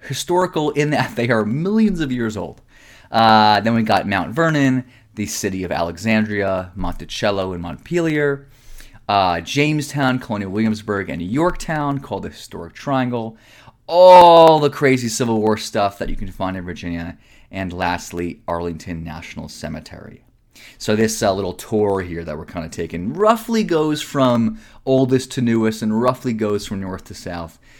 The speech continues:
with a few little deviations from that. Let's quickly start with a brief rundown of the history of Virginia and why it is so important and so historically interesting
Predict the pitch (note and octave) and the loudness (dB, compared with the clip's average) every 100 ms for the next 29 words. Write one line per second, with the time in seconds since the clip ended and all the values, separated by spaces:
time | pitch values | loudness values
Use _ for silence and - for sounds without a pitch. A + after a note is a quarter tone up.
0 | - - F#2 F2+ - - F#2+ F#2 F2+ F2 | -18 -14 -8 -8 -8 -8 -6 -6 -6 -6
1 | E2 E2 - - - _ _ G#2+ F#2 F2 | -6 -10 -14 -20 -20 _ _ -6 -4 -4
2 | E2 E2 E2 D#2+ E2 D#2 D2+ - _ _ | -6 -8 -12 -14 -14 -14 -16 -20 _ _
3 | _ _ F2 G#2 B2 C3 - - E3+ E3+ | _ _ -6 0 0 -2 -10 -6 -4 -2
4 | D#3+ - - A2+ A2 G2 F#2+ E2 A2+ C#3 | -4 -4 0 0 0 -2 -10 -4 -2 -2
5 | C3+ G#2 G2+ F#2+ G2 F#2+ F2+ F2 - - | -2 -4 -4 -2 -2 -2 -4 -8 -16 -16
6 | - G2 E2+ F#2 - G#3+ A3 C#3 C3+ A2+ | -4 -4 -2 -8 -2 -2 -2 0 0 2
7 | G#2+ G#2 F#2+ F#2+ F#2 F#2 - - F#2+ F#2 | 0 0 -2 -2 -2 -4 -12 -16 -8 0
8 | G2+ G#2 G2 F#2 G2+ F#2+ E2 G2+ E2+ E2 | 4 4 2 -4 -4 -6 -4 -4 -4 -6
9 | - - F2+ F2+ - A#2 A2+ A2 F#2+ - | -10 -6 -6 -6 -8 -4 -4 -4 -4 -4
10 | F3+ C#3+ B2 A#2 | -4 -2 -2 -2